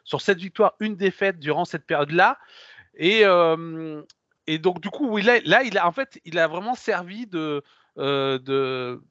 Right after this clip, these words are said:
de carburant pour, euh, passer, euh, pour que les Red Sox passent à une, à la vitesse supérieure. Euh, et depuis, en fait, il, il alterne. C'est-à-dire qu'il a des coups d'éclat, mais il a aussi des matchs où il fait, euh,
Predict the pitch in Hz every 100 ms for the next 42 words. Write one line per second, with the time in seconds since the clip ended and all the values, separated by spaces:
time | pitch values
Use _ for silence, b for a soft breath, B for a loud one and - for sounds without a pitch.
0 | _ 139 - 226 202 185 202 190 240 262
1 | 185 165 160 156 156 175 - 214 233 180
2 | 151 147 143 143 135 - - 165 175 233
3 | 226 - 202 165 160 156 - 151 151 160
4 | 196 190 - 175 165 151 175 240 - B
5 | B B B - 143 151 160 - 185 180
6 | 208 - 320 196 - 285 196 170 175 196
7 | 202 190 165 - - 180 175 180 - 190
8 | 196 - 208 269 - b b b 135 160
9 | 160 - 170 156 208 - 143 139 - 202
10 | 208 151 139 135